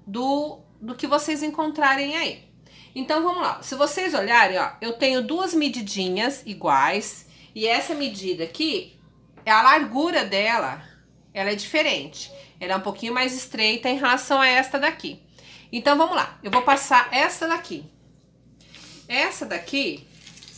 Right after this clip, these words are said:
ela tem sessenta centímetros, ela tem sessenta por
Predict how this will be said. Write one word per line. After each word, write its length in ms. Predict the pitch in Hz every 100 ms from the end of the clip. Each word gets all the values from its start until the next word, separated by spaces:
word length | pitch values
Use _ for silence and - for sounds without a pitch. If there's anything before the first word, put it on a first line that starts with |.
| - - - _ _ - - - _ _ _ _ _ -
ela 280 | 196 214
tem 500 | 226 - 196 156 156 - _
sessenta 800 | - 240 233 - 302 381 392 349
centímetros, 880 | - 277 269 - 202 190 220 220 202
ela 160 | 185 175
tem 220 | 180 190
sessenta 1300 | - - 269 285 - - 185 170 196 - 277 311 349 - _ - - - - - - _ - - - - -
por 760 | 233 220 214 214 220 254 302